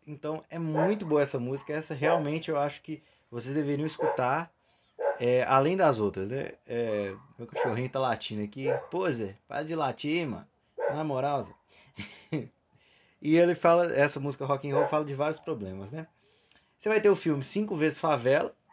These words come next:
né? Que esse filme é muito bacana e também serve pra várias e várias redações diferentes, que vai fazer uma observação sobre favelas brasileiras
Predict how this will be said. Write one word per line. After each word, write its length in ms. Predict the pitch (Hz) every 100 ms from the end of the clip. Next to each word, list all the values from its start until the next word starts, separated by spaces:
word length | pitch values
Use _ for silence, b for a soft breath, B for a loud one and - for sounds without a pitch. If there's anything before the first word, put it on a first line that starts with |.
| - -
né? 220 | 135 151
Que 100 | 151
esse 100 | 131
filme 240 | - 143 143
é 40 |
muito 300 | 135 165 202
bacana 420 | 165 135 139 139
e 40 | 139
também 220 | 139 135
serve 240 | 143 -
pra 200 | 139 131
várias 760 | 110 107 139 190 190 185 - - b b b b _ _
e 100 | 135
várias 920 | 123 120 131 147 139 135 120 110 - - _ _ _ _
redações 640 | 127 127 123 - 139 175
diferentes, 600 | - - 107 120 170 - _ b b b b b b b b b -
que 100 | 170
vai 100 | 175
fazer 220 | 180 170
uma 100 | 170
observação 800 | 156 143 175 175 170 - 147 131
sobre 260 | 156 139
favelas 720 | 135 156 123 110 127 160 165
brasileiras 800 | 147 135 127 107 123 151 160 -